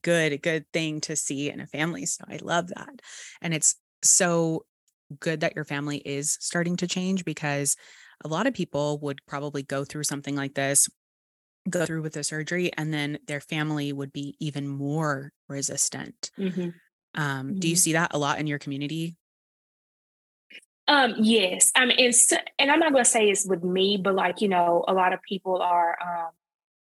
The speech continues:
Speaker 2: they, they make fun of you for losing too much weight. Um, because I do know for a fact, um, a friend of mine, she told me, she was like, "If you have this surgery, you gonna end up looking a mess, and I'm gonna make fun of you." 'Cause she was like, "All these people that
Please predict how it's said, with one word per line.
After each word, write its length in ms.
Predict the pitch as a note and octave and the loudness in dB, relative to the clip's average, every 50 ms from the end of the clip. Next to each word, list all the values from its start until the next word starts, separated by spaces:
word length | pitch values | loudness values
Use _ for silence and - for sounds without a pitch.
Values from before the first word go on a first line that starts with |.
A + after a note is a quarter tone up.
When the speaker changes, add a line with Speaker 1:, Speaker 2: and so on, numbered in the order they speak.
| _ _ _ _ _ _ _ _ _ _ _ _ - | _ _ _ _ _ _ _ _ _ _ _ _ -2
Speaker 2:
they, 460 | G#3+ G3+ C4 B3 A#3+ A#3+ A#3 A3+ G3 - | 2 4 6 6 6 6 4 2 0 -4
they 200 | G#3 G3+ A#3 A3 | -2 0 2 2
make 280 | A3 A#3 B3 C4+ C4 - - | 2 2 0 0 -2 -4 -6
fun 160 | A3+ A3 A#3+ | -4 -4 -4
of 140 | A#3 G#3+ G#3 | -4 -6 -4
you 140 | A3 G#3+ G3+ | -6 -6 -6
for 140 | - - F3+ | -6 -8 -4
losing 340 | F3+ G3+ G3+ F#3+ F#3 F3+ F3 | -4 -4 -4 -4 -8 -8 -8
too 180 | - - G#3+ | -6 -6 -4
much 260 | G3 F3+ E3+ E3+ E3 | -4 -6 -6 -8 -6
weight. 380 | E3 F3 F3 F3 G3 A3+ A#3 _ _ _ _ _ - _ _ - - _ _ - | -2 0 2 2 2 0 -2 _ _ _ _ _ -20 _ _ -20 -20 _ _ -2
Um, 300 | - G#3+ G#3 G3+ F#3+ F#3+ | 2 4 4 4 4 4
because 220 | F#3 G#3 G#3 G#3+ A3+ | 4 4 6 6 6
I 120 | G#3+ A3 | 6 6
do 140 | G#3 A#3 A3+ | 4 2 0
know 180 | G#3+ G3+ F#3+ F#3+ | 0 0 -2 -2
for 260 | - - G3 F#3 F3+ | -4 -4 -2 -2 -2
a 60 | F3 | -2
fact, 360 | - F#3+ F3+ F3 F3 - - | -2 -2 -2 -2 -4 -6 -6
um, 320 | - F#3 F3+ F3 F3 F3+ - | -4 -2 -2 -2 -4 -6 -8
a 280 | - F3+ F#3 F3+ F3 E3+ E3+ _ - - | -8 -4 -2 -2 -2 -2 -4 _ -6 -2
friend 220 | G#3 G#3 G#3 G3 | -2 0 0 -2
of 60 | F3+ | -4
mine, 260 | F3+ F3 E3+ E3+ E3+ | -4 -4 -4 -4 -2
she 260 | F3 - - - F#3+ F#3 | 0 0 0 0 -2 -6
told 320 | - - F#3 F3+ F3+ F3 | -4 -2 0 0 0 0
me, 140 | F3 E3+ E3+ | -2 -2 0
she 180 | - - G3+ | 0 0 0
was 160 | F3+ F3+ E3+ F3 | 0 -2 -2 -2
like, 420 | E3+ E3+ E3+ E3 E3 E3 - - - _ - | 0 0 0 -2 -2 -4 -6 -8 -12 _ -2
"If 160 | F3+ F3+ E3 | -2 2 4
you 120 | B3 G4+ | 4 6
have 160 | A4+ G4+ F4 C#4+ | 6 6 4 4
this 160 | C4+ B3+ - | 4 2 2
surgery, 600 | - A#3+ A#3+ A#3 G#3+ A3+ A#3 A3+ G#3+ G#3+ G#3+ _ _ _ _ - | 2 2 2 2 2 0 0 0 0 -2 -6 _ _ _ _ 2
you 140 | G#3+ D#4 G4 | 4 4 6
gonna 140 | F4 A#3+ - | 4 2 0
end 100 | - A3 | -2 -2
up 80 | G3 F#3+ | -2 -2
looking 220 | G3+ F#3+ - F3 | -4 -6 -6 -6
a 60 | E3 | -8
mess, 480 | E3 F3+ F3 D#3+ D#3+ - - - - - _ _ - | -8 -8 -8 -8 -10 -10 -8 -8 -8 -8 _ _ -6
and 160 | G3+ F#3 F3+ | -4 0 0
I'm 160 | F#3+ C4+ D#4+ | 0 0 0
gonna 120 | C4+ A#3 G3+ | -2 -4 -4
make 200 | F3+ E3+ E3+ - | -4 -6 -6 -8
fun 140 | - F3+ E3+ | -8 -8 -8
of 160 | E3 D#3+ D#3 | -8 -10 -10
you." 280 | D#3+ D#3+ D#3+ E3+ F3+ - _ _ _ _ _ _ - | -10 -10 -10 -12 -14 -18 _ _ _ _ _ _ -2
'Cause 140 | - G#3 - | 2 4 4
she 100 | C#4 C4 | 6 4
was 100 | B3 A#3+ | 4 2
like, 220 | A3 G3+ F3+ F3 - | 2 2 2 2 4
"All 160 | G#3 A#3+ C4 | 4 2 4
these 180 | B3+ C4 B3 - | 2 0 -2 -2
people 220 | - B3 A3 A3 | -2 -2 0 2
that 100 | G3+ G3 | 2 2